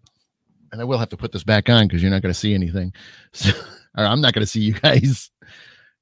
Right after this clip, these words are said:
And it's gonna get annoying after a while. So boom. <laughs> Hey, Thomas. So, um, that's hilarious. But,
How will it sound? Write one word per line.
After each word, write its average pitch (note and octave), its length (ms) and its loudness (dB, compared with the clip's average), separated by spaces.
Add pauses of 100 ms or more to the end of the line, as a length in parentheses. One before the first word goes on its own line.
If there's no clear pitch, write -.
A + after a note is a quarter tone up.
(140)
And B2 80 0
it's - 80 2
gonna E3 160 6
get C#3 120 6
annoying B2+ 380 4
after G2+ 200 -4
a G2 40 -4
while. F#2 260 -6
So F2 400 -12
boom. G#3+ 480 4
<laughs> - 40 -20 (2500)
Hey, F3+ 400 8
Thomas. D#3+ 460 0 (1200)
So, A2+ 480 -4 (480)
um, G2 420 -8 (680)
that's C3 200 -6
hilarious. G2 640 -12 (1040)
But, A2+ 300 -4